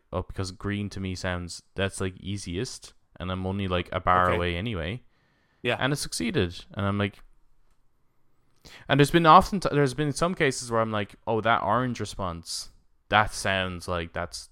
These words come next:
Speaker 1: th-, the one," and then it fails. So I don't,
Speaker 2: Right.
Speaker 1: it's the colored bar thing where I'm like, I don't really know, like, know what
Speaker 2: I
Speaker 1: this
Speaker 2: thought the
Speaker 1: means.
Speaker 2: colored bars were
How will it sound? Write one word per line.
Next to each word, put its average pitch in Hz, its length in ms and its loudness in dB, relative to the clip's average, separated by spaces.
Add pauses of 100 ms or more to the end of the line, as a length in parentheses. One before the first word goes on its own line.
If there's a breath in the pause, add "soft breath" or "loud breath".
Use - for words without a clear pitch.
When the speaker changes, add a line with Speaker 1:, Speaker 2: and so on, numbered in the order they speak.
(160)
Speaker 1:
th-, - 160 -16
the 87 100 -6
one," 92 300 -4 (100)
and 92 140 -6
then 87 100 -2
it 87 80 -6
fails. - 600 -6 (180)
So - 160 0
I 135 80 6
don't, 190 540 -2
Speaker 2:
Right. 107 260 -8 (120)
Speaker 1:
it's 135 200 -2
the 123 120 -2
colored 151 480 -4
bar 110 280 6
thing 143 300 -4
where 127 120 0
I'm 104 140 0
like, 98 220 -4 (440 soft breath)
I 113 80 -4
don't 131 220 0
really 139 480 -2
know, 151 140 -2
like, 131 260 2 (460)
know 131 160 -4
what 151 80 8
Speaker 2:
I 208 40 10
Speaker 1:
this 226 80 2
Speaker 2:
thought 294 140 10
the 294 60 0
Speaker 1:
means. - 80 -4
Speaker 2:
colored 208 340 2
bars 165 460 2
were 135 440 2